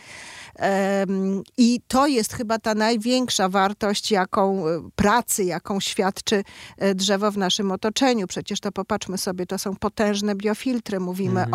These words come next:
Speaker 1: o smogu. No co prawda akurat w przypadku Polski z tym smogiem mamy pewien, e, kłopot, bo on najintensywniej rozwija się wtedy, kiedy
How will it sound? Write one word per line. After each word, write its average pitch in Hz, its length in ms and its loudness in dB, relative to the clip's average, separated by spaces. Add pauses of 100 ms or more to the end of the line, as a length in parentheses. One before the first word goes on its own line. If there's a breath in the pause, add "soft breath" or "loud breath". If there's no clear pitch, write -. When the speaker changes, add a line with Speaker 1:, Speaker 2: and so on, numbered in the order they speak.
Speaker 1:
o 190 80 2 (260 loud breath)
smogu. 220 680 2
No 190 140 -4
co 220 140 -6
prawda 233 360 2
akurat 277 440 0
w - 60 -14
przypadku 262 540 -2
Polski 262 540 2 (260 loud breath)
z - 80 -6
tym 247 160 2
smogiem 247 400 0
mamy 233 280 0
pewien, 226 400 0
e, 214 220 2
kłopot, 254 400 0
bo 196 220 2
on 214 220 4
najintensywniej 214 1080 0
rozwija 202 460 -2
się 220 140 -6
wtedy, 214 340 -4
kiedy 202 400 -2